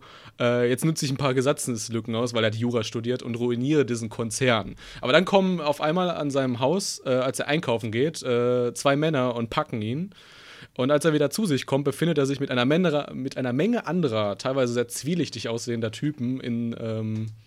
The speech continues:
in einer Gefängniszelle. Und jetzt, ähm, kurz bevor Akira wieder Streit mit denen anfängt und aufs Maul kommt, äh, bekommt,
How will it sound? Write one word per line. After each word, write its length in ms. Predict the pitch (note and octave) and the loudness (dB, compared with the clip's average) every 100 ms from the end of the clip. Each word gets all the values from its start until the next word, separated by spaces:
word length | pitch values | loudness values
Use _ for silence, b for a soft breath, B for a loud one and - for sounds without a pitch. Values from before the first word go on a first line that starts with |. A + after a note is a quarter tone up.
| b b b | b b b
in 80 | C3 | 0
einer 60 | |
Gefängniszelle. 760 | C3 - C#3 B2 - - F#2+ G#2+ | 0 6 6 6 0 -4 -6 -8
Und 100 | A#2+ | -2
jetzt, 340 | D#3+ - - - _ _ _ _ _ | -2 -2 -10 -12 _ _ _ _ _
ähm, 640 | B2+ B2+ B2+ C3 C3 C3+ _ _ _ _ | -4 -2 -2 -4 -6 -10 _ _ _ _
kurz 240 | F#3+ G3+ | 2 2
bevor 440 | - - D#3+ D#3 D3+ | -6 -4 2 2 2
Akira 600 | D#3 D3 A#2+ B2 C3+ A#2+ | -2 0 2 4 4 2
wieder 240 | B2+ C3 | 0 0
Streit 340 | - C3+ C#3+ D3+ | -2 -2 -2 -2
mit 160 | C3 | 2
denen 200 | D#3+ F#3 | 4 6
anfängt 440 | A#2 G#2+ - G2+ A2 | 2 -2 -4 -6 -4
und 60 | |
aufs 180 | A#2+ A#2 | -4 -2
Maul 300 | B2 D#3 F3 | 2 2 0
kommt, 460 | F3 A2+ D3+ - - B B | -2 -4 -4 -8 -18 B B
äh, 60 | B2 | -2
bekommt, 440 | B2 C3+ E3 F3 | 2 2 0 -4